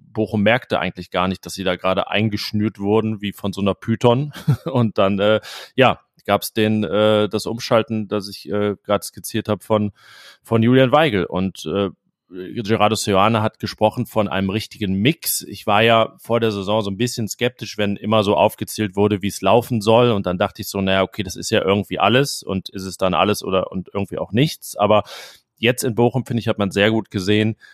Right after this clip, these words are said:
dass eben diese Mischung sowohl hinten dagegenhalten,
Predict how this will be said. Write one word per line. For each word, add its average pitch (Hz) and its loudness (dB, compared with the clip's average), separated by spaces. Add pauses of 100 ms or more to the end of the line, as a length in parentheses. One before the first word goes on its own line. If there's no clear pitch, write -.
(140)
dass 90 -8
eben 98 -6
diese 92 -2
Mischung 123 2 (600)
sowohl 95 0
hinten 110 0 (240)
dagegenhalten, 104 0